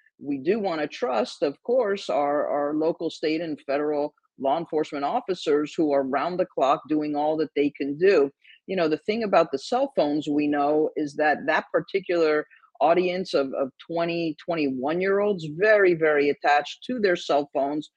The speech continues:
probably twenty-four seven. But I think this, this type of mystery where they've gone off the grid here for a couple of hours, someone would have likely, uh,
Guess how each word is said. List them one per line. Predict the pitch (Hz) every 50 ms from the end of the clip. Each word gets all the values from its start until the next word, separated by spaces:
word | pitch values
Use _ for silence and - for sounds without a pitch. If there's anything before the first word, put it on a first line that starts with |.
| _ _ _ _
probably | - 226 202 226 240 214 208 180 160 165 160 160 156 - -
twenty-four | 190 175 160 156 156 - - 156 147 151
seven. | - - - 147 147 147 165 190 226 - _ _ - - _ _ -
But | - - - - - -
I | 160 175 160 - _ -
think | 220 240 240 233 233 233 - - -
this, | 160 165 180 175 170 - - - -
this | 165 156 - -
type | - 190 175 190 185 175
of | 156 143 139 143
mystery | 143 143 151 185 247 302 - - - 175 156 151 147 147 143
where | 139 143 143 143
they've | 131 135 135 123 135
gone | 127 165 165 180 185 175
off | 165 170 170 - -
the | 147 139
grid | 135 156 160 220 269 269 240
here | 208 175 156 147 143 143 151 - _ _ _ _ _ _ -
for | 165 147
a | 147
couple | - - 208 208 - 175 147
of | 139 143
hours, | 156 175 226 254 226 190 147 123 139 143 - - - - - - - -
someone | 247 254 370 381 320 285 254 202 - - - 160 156 160 165 165 165 165 165 180 190 190 -
would | 165 165 170 208 233 247 269
have | 226 190 180 165
likely, | 143 143 147 165 202 262 311 - 196 170 156 156 170 - - - - _ - -
uh, | 151 160 160 156 147 151 156 151 151